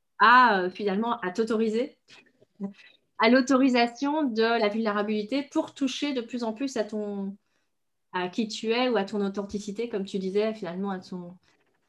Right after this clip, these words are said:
Euh, j'ai envie de dire à ton Dieu intérieur, tu vois, avec authenticité, vu que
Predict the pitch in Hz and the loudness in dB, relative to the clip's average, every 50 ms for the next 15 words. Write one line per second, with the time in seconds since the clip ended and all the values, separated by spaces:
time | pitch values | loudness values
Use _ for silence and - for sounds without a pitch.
0 | _ _ - - 180 175 170 170 170 170 165 165 165 165 - - - - _ _ | _ _ -12 -8 -8 -8 -8 -8 -8 -10 -10 -10 -8 -10 -10 -12 -14 -16 _ _
1 | _ _ _ - 196 196 190 175 180 196 185 185 - 202 190 190 180 180 - 202 | _ _ _ -8 -8 -6 -6 -6 -6 -8 -4 0 0 0 2 0 -2 -4 -4 -6
2 | 190 180 185 202 196 196 190 190 190 208 196 196 196 202 202 202 202 202 - - | -8 -6 -4 -2 -2 -2 -2 -2 -2 -2 -2 0 0 0 0 0 -2 -4 -8 -12
3 | 170 180 185 185 185 185 185 180 180 185 180 - 185 - 190 190 196 196 196 - | -10 -6 -4 -4 -4 -4 -4 -4 -4 -4 -2 -2 -4 -4 -4 -2 -4 -4 -4 -6
4 | 196 - - 196 196 - 202 202 202 202 185 180 180 | -8 -8 -6 -8 -4 0 2 4 4 2 0 -2 -4